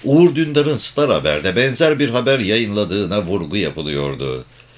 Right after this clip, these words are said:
Uğur Dündar ile ilgili bu tür iddiaları içeren Terörle Mücadele Şubesi'nin bir değerlendirme raporu ve savcılar da bunu delil dosyalarına eklemişti.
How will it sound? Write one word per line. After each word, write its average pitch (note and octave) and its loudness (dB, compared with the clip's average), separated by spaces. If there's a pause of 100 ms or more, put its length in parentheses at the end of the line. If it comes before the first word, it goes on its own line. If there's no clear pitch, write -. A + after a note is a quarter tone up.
(320)
Uğur E3 4
Dündar E3 2
ile D#2+ 0
ilgili E2 -4
bu E3 -4
tür D#3 -4
iddiaları A2 0
içeren E2 -2
Terörle D3 0
Mücadele C3 0
Şubesi'nin E2+ -4
bir C#3 0
değerlendirme A2 0
raporu G#2+ 2 (300)
ve C#3 4
savcılar D3+ 0
da C#3+ 0
bunu C#3+ -4
delil C3 -2
dosyalarına A2 -2
eklemişti. E2+ -4